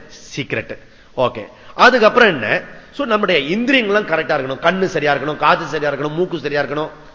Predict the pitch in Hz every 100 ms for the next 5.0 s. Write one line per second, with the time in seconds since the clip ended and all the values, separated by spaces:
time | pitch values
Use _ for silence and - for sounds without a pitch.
0 | - - 165 202 196 151 160 147 131 165
1 | - 196 190 160 156 143 147 156 156 180
2 | 202 160 180 202 - - - - 160 190
3 | 190 156 175 170 143 151 165 160 147 143
4 | 151 147 143 151 131 139 131 147 147 147